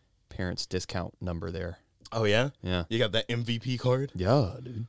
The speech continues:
Speaker 2: Let's go, dude.
Speaker 1: Yeah. It's easy money.
Speaker 2: We love local references. I
Speaker 1: I,
Speaker 2: doubt
Speaker 1: I
Speaker 2: they
Speaker 1: love
Speaker 2: have Food Lion,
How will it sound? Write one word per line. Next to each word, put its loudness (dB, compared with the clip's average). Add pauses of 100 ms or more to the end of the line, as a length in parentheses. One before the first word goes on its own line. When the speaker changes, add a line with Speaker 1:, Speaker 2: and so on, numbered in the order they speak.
Speaker 2:
Let's -2
go, -2
dude. -6 (100)
Speaker 1:
Yeah. -4 (360)
It's -14
easy 2
money. -6
Speaker 2:
We 0
love 2
local -2
references. -4
I -4
Speaker 1:
I, 0
Speaker 2:
doubt 0
Speaker 1:
I 2
Speaker 2:
they 2
Speaker 1:
love 4
Speaker 2:
have -14
Food -4
Lion, -8